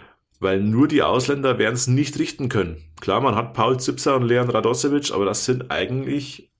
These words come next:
aktuell bei den Bayern die einzigen beiden Deutschen,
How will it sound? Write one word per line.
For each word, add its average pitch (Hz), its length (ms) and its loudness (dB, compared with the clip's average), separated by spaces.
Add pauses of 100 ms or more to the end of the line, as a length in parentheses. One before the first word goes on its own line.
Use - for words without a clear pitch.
(160)
aktuell 92 640 0
bei 135 140 0
den 117 180 0
Bayern 110 320 0
die 107 120 0
einzigen 123 540 -2
beiden 123 360 0
Deutschen, 120 560 0